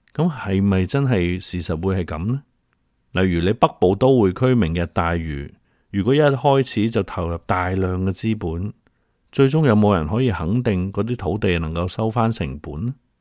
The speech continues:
嗱，最後梁振英任內一個好特殊嘅現象就係所謂嘅盲搶地。嗱，盲搶地就係乜呢？就係喺香港唔同嘅地方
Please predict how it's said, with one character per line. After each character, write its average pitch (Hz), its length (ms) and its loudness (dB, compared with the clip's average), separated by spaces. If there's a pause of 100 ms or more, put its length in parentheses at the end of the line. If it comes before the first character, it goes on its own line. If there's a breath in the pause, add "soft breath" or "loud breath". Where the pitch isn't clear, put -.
(400)
嗱， 95 120 -6
最 131 280 4
後 92 360 -2 (300)
梁 101 280 2
振 143 180 -2
英 175 180 -2
任 101 260 0
內 95 240 2
一 - 140 -8
個 104 180 0
好 98 140 -2
特 - 240 -2
殊 - 240 -6
嘅 92 260 -2
現 92 200 -4
象 87 360 -2
就 95 100 -4
係 87 80 0
所 117 340 0
謂 92 120 -4
嘅 90 40 -4
盲 78 320 -6
搶 80 300 -8
地。 73 320 -4 (560 soft breath)
嗱， 113 80 0
盲 107 220 4
搶 151 240 2
地 165 160 4
就 104 100 0
係 95 60 0
乜 131 160 0
呢？ 135 120 0
就 117 80 -4
係 95 220 0
喺 135 160 0
香 151 160 0
港 127 180 2
唔 95 120 -2
同 85 140 -4
嘅 92 80 -2
地 87 220 0
方 110 380 2